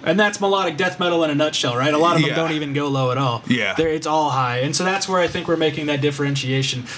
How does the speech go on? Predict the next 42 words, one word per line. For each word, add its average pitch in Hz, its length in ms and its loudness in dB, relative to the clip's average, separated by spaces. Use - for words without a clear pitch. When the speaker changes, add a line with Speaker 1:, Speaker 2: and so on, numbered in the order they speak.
Speaker 1:
'Cause, 170 100 0
I 226 80 4
mean, 220 140 -2
even 247 200 0
if 220 160 -2
you 196 120 2
look 214 160 4
at 202 240 2
old 180 380 2
At 170 200 -2
the 165 60 -4
Gates, 147 360 0
and 165 120 0
even 190 240 -2
new 165 160 2
At 147 140 0
the 139 60 -4
Gates, 131 240 -2
Tomas's 143 500 -4
voice 131 340 -2
is 117 180 -8
way 123 200 0
different. 117 320 -6
Uh, 123 300 0
and 135 100 -4
I 117 100 -4
like 143 200 -2
that. 120 140 -4
That's 202 160 2
a 226 60 0
cool 233 140 0
thing 220 160 2
about 196 160 2
Tomas. 170 380 0
He 156 60 -2
doesn't 175 240 -2
sound 180 220 -2
the 151 60 -4
same 156 480 -2
every 143 260 2
album. 123 320 -2
But 170 300 0